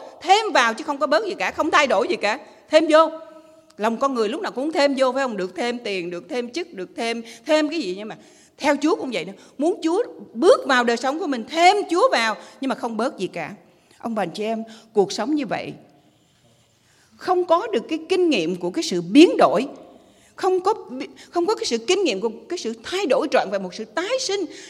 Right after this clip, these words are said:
Cho nên nếu mà không sinh lại thì không vào nước thiên đàng. Không phải là mình add on vô, mình thêm vô. Ô, tin Chúa, ờ, Chúa chết cho mình, được lên thiên đàng, cầm vé lên thiên đàng rồi muốn sống sao sống. Không có gì thay đổi hết. Chúa add on thêm cái chuyện là, ờ, có cái vé lên thiên đàng. Còn mình sống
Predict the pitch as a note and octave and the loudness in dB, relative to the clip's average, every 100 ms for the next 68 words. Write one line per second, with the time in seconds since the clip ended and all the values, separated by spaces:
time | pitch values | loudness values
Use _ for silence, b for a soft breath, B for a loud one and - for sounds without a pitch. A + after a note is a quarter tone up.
0 | - F4 F#4+ G4+ B4 - F4 - F4+ E4 | -2 0 2 0 -2 -2 -2 0 0 2
1 | F#3 A#3 D#4 E4 C4 B3 D#4 F#4+ E4+ C4+ | 0 -2 -2 0 2 2 0 0 0 0
2 | B3+ A3+ B B B D#4+ D4+ D#4 B3 G#3+ | 0 -4 B B B 0 2 2 2 -2
3 | A3 E4 - D#4 D#4+ D#4 D4 D4+ C4+ A3 | 0 0 2 4 4 6 8 6 6 -2
4 | D4 F4+ F4+ E4+ D4+ D4+ B - D#4 D#4 | 4 4 6 6 4 2 B 2 4 4
5 | D#4 D4 D#4 E4 A4 - B - G#3+ D#4 | 2 0 0 2 0 -4 B -8 -4 0
6 | E4 E4 D4 C4 A3 G#3 G3+ G3+ C#4+ C#4+ | 0 2 2 2 0 -2 -2 2 2 2
7 | C4 G#3+ G#3+ A3+ A#3 D#4 D4 B3+ G3+ G3 | -2 -2 0 -4 -2 -2 -2 -2 -4 -4
8 | G3+ C#4+ D4 D4+ C4+ G3+ G#3+ D#4 - - | -6 -4 -4 -4 -6 -8 -8 -10 -14 -10
9 | C4 D4 A#3+ G3+ E3+ B3 C#4+ - _ _ | -6 -4 -2 -2 -2 -4 -8 -18 _ _
10 | A3 A3 F4+ F4+ C4+ C4 D#4 A#3 C4 F#3 | -8 2 4 4 2 2 2 -2 -4 -4
11 | - - F#3+ G#3+ C4 B3+ D4 A3 A3 F3+ | -4 -2 -2 -2 -4 -2 -2 -4 -4 -4
12 | D3 - - _ _ _ _ F#3+ F3+ F3 | -6 -10 -20 _ _ _ _ -4 -2 -2
13 | E3+ G#3+ D4 | -4 -4 -6